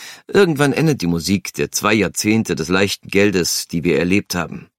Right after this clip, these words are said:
Jetzt befinden wir uns wieder in einer Welt, in der wir einen realen Zinssatz haben.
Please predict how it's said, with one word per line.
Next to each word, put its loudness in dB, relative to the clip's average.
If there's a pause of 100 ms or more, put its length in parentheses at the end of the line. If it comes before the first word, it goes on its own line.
(640)
Jetzt 4
befinden 0
wir 4
uns -2
wieder 2
in 0
einer 2
Welt, 2 (480)
in 4
der 4
wir -2
einen 0
realen 0
Zinssatz -4
haben. -14